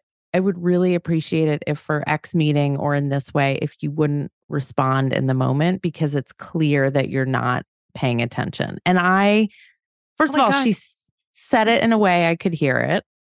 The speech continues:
Speaker 2: You were so kind about, I was so
Speaker 1: <laughs>
Speaker 2: nervous. My heart was beating so hard. And I was so, so nervous to say it to you. And you were incredible about it.
Speaker 1: Because A, you said it in a way I could hear it. B,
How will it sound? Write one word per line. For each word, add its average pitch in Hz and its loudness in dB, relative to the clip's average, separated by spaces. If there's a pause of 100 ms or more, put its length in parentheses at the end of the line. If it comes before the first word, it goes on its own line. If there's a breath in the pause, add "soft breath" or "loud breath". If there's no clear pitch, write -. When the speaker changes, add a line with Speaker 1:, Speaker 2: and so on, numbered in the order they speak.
(120)
Speaker 2:
You 311 4
were 370 4
so 254 0
kind 185 2
about, 202 0
I 254 2
was 311 0
so 220 2
Speaker 1:
<laughs> 208 6
Speaker 2:
nervous. 185 2
My 226 2
heart 262 2
was 294 0
beating 202 0
so 214 2
hard. 190 2 (500 loud breath)
And 254 -4
I 262 -2
was 262 -2
so, 254 0
so 220 0
nervous 185 -4
to 202 -2
say 175 0
it 208 -2
to - -6
you. 269 -2
And 247 -4
you 277 -2
were 339 -2
incredible 233 0
about 151 0
it. - -4 (540)
Speaker 1:
Because 349 0 (300)
A, 285 2
you 277 0
said 240 0
it 240 2
in 254 0
a 254 -2
way 220 0
I 214 -2
could 208 -4
hear 180 0
it. - -6 (100)
B, 247 0